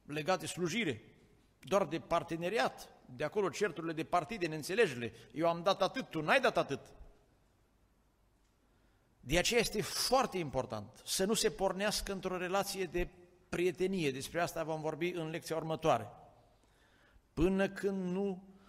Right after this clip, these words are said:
a avut loc nașterea din nou. Să se insiste pe dezvoltarea și creșterea spirituală, pentru că asta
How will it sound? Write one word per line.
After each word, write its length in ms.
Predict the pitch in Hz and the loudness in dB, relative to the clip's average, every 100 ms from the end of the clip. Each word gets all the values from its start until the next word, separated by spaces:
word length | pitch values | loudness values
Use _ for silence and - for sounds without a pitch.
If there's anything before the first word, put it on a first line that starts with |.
| - | -2
a 160 | 151 165 | 4 4
avut 220 | 160 196 | 4 2
loc 180 | 190 170 | 2 0
nașterea 540 | 175 190 - 185 175 | -4 -4 -4 -4 -4
din 200 | 165 170 | -4 -2
nou. 380 | 160 110 98 - - - _ - - - - - - - | 0 0 -4 -12 -18 -20 _ -20 -20 -20 -20 -20 -20 -10
Să 240 | - - | -2 0
se 160 | 196 190 | 2 2
insiste 640 | 202 165 - 202 - 196 | 2 0 0 0 -2 -2
pe 160 | 190 190 | 0 -2
dezvoltarea 920 | 151 190 135 160 190 190 180 196 190 | 2 2 2 0 0 0 -2 0 -2
și 180 | - 185 | -4 -4
creșterea 500 | - 196 - 190 190 | -2 -2 -2 -2 0
spirituală, 680 | - 185 185 - 175 190 185 | -2 -4 -4 0 0 2 0
pentru 320 | 180 170 170 | -2 -4 -4
că 120 | 175 | -2
asta 560 | 185 - 190 180 - | -2 0 0 0 -4